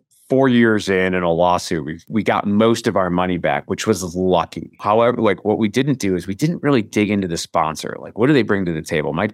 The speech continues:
my cousin's not a bad dude. It just was him and his partner, and it just didn't go very well. So it's one of those things when you are, when you are a passive investor kicking the tires on a sponsor, really look at the,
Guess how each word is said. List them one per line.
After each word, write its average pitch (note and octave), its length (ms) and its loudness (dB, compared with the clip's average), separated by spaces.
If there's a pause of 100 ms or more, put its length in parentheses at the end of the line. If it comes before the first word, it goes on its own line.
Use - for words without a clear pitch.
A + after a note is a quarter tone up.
my B2 120 -2
cousin's F3+ 340 0
not B2+ 120 2
a F#2 40 0
bad G#2 300 0
dude. A2 300 2
It F2 60 -2
just - 320 -8
was G#2+ 180 -2
him B2 180 0
and D3 80 4
his B2 100 0
partner, A2 520 -2
and F#2+ 140 0
it F#2+ 80 2
just F#2+ 180 -8
didn't B2 160 4
go A2+ 160 4
very D#2+ 220 0
well. A#1+ 320 0
So - 80 -4
it's - 100 -4
one C3 80 2
of B2+ 60 2
those A2 160 2
things A2+ 160 2
when G2+ 100 0
you A2 220 4
are, F#2 500 2
when G2+ 140 -6
you G#2 80 2
are F2+ 360 0
a G2+ 100 -6
passive B2+ 420 -4
investor F#2+ 480 -2
kicking A2+ 240 -4
the F#2 80 0
tires F#2+ 340 0
on E2+ 100 -2
a D#2+ 60 -4
sponsor, F2+ 480 -2
really C#3 220 4
look C3+ 200 0
at G2 120 -4
the, F#2+ 360 0